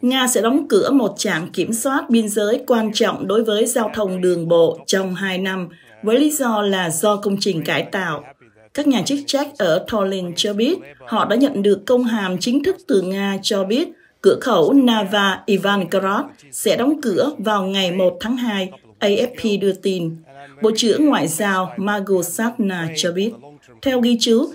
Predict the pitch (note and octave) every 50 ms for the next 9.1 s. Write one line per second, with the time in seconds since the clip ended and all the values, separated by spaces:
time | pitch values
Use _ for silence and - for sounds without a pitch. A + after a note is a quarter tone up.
0 | - - - C#4 C4+ B3+ A#3+ A3+ - - G#3+ - - B3+ G#3+ F#3+ F3 E3+ E3 G3+
1 | G3 - - A3+ A3 A3+ C#4+ D4 - A#3 A3+ C4+ C#4 - - A3 G3+ F#3+ F#3 F3+
2 | F3+ F#3+ F#3+ A3+ C4+ - - A3+ B3+ D#4 E4 D4 B3+ A#3+ A3+ A3 A#3 A3 G#3+ G3+
3 | G3 F#3 F#3 E3+ E3+ D#3+ F3 G3+ G3+ G3 F#3 F#3 F#3 F#3 F3+ E3 D#3+ - - _
4 | _ - - - A3+ B3 C4 C4+ A#3 G#3+ G#3 G#3 - - A#3 - - - B3+ A#3
5 | A#3 A3+ A3 G3+ F#3+ G#3 G3 F#3 F#3 - G3 F#3+ F3+ F3 - F#3+ - - - G3
6 | E3+ - - - G3 - - G#3 G3+ A3 G#3 G3 F#3 F3 - - - - - C3
7 | C3+ B2+ - F3+ F#3+ F#3+ F3+ F3 - G3 F#3 F#3+ A3+ - A#3 A3+ A#3+ - B3 A3+
8 | A3 G#3 G3+ G3+ - - - - - A3+ B3+ - B3+ A3+ G#3+ G3+ G3+ G3+ - -
9 | D#4 E4+